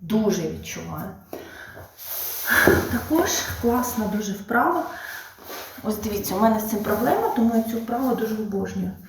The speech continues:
Беремо в замок руки, нахиляємося і максимально піднімаємо. Ось так. І в замочку у нас руки, ми їх назад тягнемо. Затиснули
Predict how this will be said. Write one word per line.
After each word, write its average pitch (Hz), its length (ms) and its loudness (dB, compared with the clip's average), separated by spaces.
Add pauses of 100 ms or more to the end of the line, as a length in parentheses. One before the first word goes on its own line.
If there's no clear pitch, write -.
(240)
Беремо 220 340 0
в - 40 -2
замок 214 360 -4
руки, 294 360 -2 (320)
нахиляємося 247 1000 2 (320)
і 285 160 -4
максимально 254 640 2
піднімаємо. 226 840 0 (960)
Ось - 200 -2
так. - 480 -2 (420)
І 285 100 -2
в 277 80 0
замочку 226 680 2
у - 20 -4
нас 196 280 -2
руки, 269 360 0 (500)
ми 208 220 0
їх 269 220 2
назад 214 520 -2
тягнемо. 185 640 2 (440)
Затиснули 320 760 2